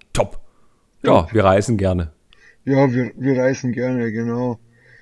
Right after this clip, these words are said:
Speaker 2: Richtig. So. Und der Patient hat geschrieben,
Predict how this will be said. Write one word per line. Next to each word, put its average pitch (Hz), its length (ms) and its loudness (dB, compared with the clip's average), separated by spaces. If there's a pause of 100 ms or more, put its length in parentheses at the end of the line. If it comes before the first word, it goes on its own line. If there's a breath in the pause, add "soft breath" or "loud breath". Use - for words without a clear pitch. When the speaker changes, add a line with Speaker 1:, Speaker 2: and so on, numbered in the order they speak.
(360 soft breath)
Speaker 2:
Richtig. 120 540 -6 (420)
So. 160 560 6 (560)
Und 185 540 2
der 147 120 4
Patient 160 640 2
hat 151 240 0
geschrieben, 147 840 0